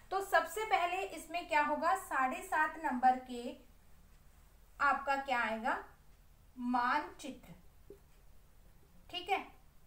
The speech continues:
विश्व का मानचित्र। मानचित्र किसका,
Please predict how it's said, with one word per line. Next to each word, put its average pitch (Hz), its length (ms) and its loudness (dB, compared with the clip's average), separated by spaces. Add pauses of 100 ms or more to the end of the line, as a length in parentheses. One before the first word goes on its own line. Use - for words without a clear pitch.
(160)
विश्व 359 400 -4
का 320 180 0
मानचित्र। 180 640 -10 (1900)
मानचित्र 269 560 -2
किसका, 381 680 0